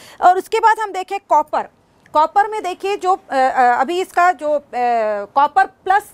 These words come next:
अवस्था में जो इलेक्ट्रॉनिक विन्यास था वह था, अ, यहाँ पर, उम, थ्री डी टेन, जो कि पूर्ण रूप से एक स्थायी विन्यास था और इस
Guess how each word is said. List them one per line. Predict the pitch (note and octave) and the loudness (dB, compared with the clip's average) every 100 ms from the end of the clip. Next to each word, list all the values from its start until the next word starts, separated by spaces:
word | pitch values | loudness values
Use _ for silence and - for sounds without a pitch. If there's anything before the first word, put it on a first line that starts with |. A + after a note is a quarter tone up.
| - | -6
अवस्था | C#4 C#4+ - F4+ | -2 -2 -4 -2
में | F4+ F#4 | -2 0
जो | E4+ | 0
इलेक्ट्रॉनिक | D#4 - C#4 D#4+ - | 0 0 -2 -2 -4
विन्यास | D4+ C#4+ C4+ | -4 0 -2
था | - E4+ | 0 0
वह | D#4 E4 F#4 | 2 0 0
था, | D#4+ D#4 G4 - - | 0 0 0 -8 -14
अ, | C4 C4 C4+ | -2 0 0
यहाँ | C#4 D4+ | -2 -4
पर, | D4+ D#4+ - _ _ _ | 0 -2 -2 _ _ _
उम, | C4+ B3+ B3+ B3 A#3 A3+ A3+ _ A#3+ A#3 A#3+ - | -12 -10 -8 -8 -8 -10 -12 _ -20 -12 -12 -10
थ्री | D4 G4+ | 0 0
डी | F#4 F4 F#4 | 2 0 -2
टेन, | - - C#4 F#3 F3 _ | -8 -6 -4 -6 -16 _
जो | C4+ D4+ | -6 -6
कि | E4 | -6
पूर्ण | - G4+ G#4+ | 0 0 2
रूप | F4+ E4 | -2 -6
से | - E4 | 0 0
एक | - C4+ - B3+ | 0 -8 -8 -16
स्थायी | - - D4 F#4+ | -14 -2 0 0
विन्यास | D4 C4+ B3 | -4 -2 -2
था | B3 C#4 D#4 | -2 0 0
और | E4+ - D4+ - | 0 -4 -2 -2
इस | G#4 - | -4 -8